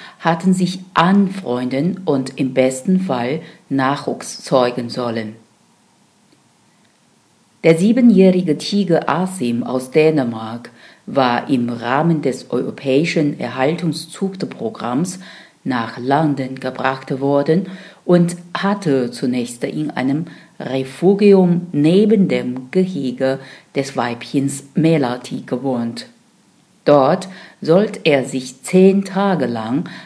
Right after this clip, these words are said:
an seine Umgebung gewöhnen und auch seine drei Jahre ältere potenzielle Partnerin bereits sehen und riechen können.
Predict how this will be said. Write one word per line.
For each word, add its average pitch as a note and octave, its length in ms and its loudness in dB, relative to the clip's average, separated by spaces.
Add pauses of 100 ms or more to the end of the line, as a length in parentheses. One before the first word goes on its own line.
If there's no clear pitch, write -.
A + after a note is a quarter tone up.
(160)
an C#3 240 2
seine C3+ 380 0
Umgebung C3+ 800 2
gewöhnen E3 760 4
und B2 260 -6
auch C3+ 360 0 (340)
seine C3 320 -2
drei D3+ 280 0
Jahre D3+ 600 0
ältere E3+ 480 0
potenzielle C#3 720 -2
Partnerin D3 640 -2 (380)
bereits B2+ 540 0
sehen C#3+ 500 2
und B2+ 340 -6 (160)
riechen D#3 680 2
können. A#2+ 520 -6